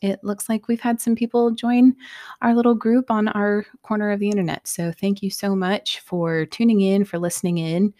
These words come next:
Um, I hope that you will enjoy this little fifteen minutes of fun and reflection and some hot takes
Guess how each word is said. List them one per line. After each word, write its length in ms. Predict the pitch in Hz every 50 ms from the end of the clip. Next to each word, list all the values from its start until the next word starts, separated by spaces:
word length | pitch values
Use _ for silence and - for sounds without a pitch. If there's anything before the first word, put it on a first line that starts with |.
| - - - - - - - - - -
Um, 400 | 180 175 170 165 160 156 160 165 -
I 80 | -
hope 240 | 156 147 - 165 -
that 220 | - 165 160 - -
you 120 | 175 165
will 140 | 165 160 156
enjoy 600 | - 156 151 151 156 - 156 156 160 160 170 170
this 320 | 170 165 160 - - - 175
little 240 | 165 160 156 156
fifteen 440 | - - - 208 - - - 214 202 202
minutes 360 | 196 196 202 202 - - - -
of 340 | 185 175 170 160 170 - - _
fun 420 | - - - 262 254 247 247 240
and 220 | 226 - - 175 165
reflection 680 | 165 165 - - 226 - - - - 214 208 202 202
and 640 | - - - 170 160 160 160 160 160 160 165 185 -
some 440 | - - - - 170 165 160 151 160
hot 260 | - - 165 160 -
takes 460 | - - 233 233 - - - - -